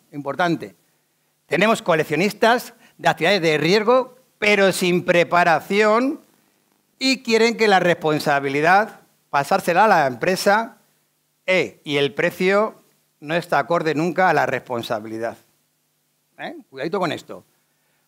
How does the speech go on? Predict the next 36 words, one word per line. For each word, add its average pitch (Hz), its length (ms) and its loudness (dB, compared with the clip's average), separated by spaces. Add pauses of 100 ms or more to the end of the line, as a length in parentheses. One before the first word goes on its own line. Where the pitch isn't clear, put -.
(100)
Familias 196 380 2
con 202 180 2
niños 214 240 2
pequeños 220 420 -2
que 196 140 0
cada 165 240 4
vez 214 140 2
quieren 220 460 2
que 170 140 -2
sus 156 140 -2
niños 165 260 2
hagan 143 300 0
más 120 140 -6
cosas. 185 480 -2 (340)
Estamos 165 340 -2
bajando 233 360 2
el 190 120 2
nivel 170 220 2
de 165 60 2
las 156 100 4
actividades 165 460 -2
en 151 100 0
edades. 147 540 -2 (120)
Esto - 140 -18
hay 143 40 -18
que 151 60 -6
tenerlo 151 140 -4
cuidado 127 200 -4
también, 123 260 -4
¿eh? 180 160 -6 (120)
Es - 80 -20
un 143 80 -6
punto 170 240 -6
muy 151 100 -2
importante, 117 540 -6 (680)
¿vale? 175 320 -4